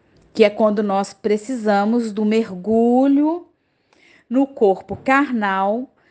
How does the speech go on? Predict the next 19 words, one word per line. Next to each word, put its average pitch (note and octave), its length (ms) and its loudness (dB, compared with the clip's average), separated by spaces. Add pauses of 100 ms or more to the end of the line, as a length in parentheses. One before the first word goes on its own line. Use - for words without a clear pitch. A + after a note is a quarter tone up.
(280)
para A#3+ 260 2
determinado B3+ 1040 -2
aprendizado. F3 800 -10 (2500)
Então, F#3+ 540 2
de C4 80 2
acordo G3+ 340 -2
com F#3 140 -10
o F3 40 -8
espiritismo, F3+ 760 -4
o A#3+ 40 2
livre-arbítrio F#3+ 720 -2
é - 20 2
uma A3+ 120 0
das A3 160 -4
propriedades G#3+ 800 -4
fundamentais B3 1200 -2
de B3 120 -4
nós, G3+ 840 -2 (1400)
espíritos, G3+ 1040 0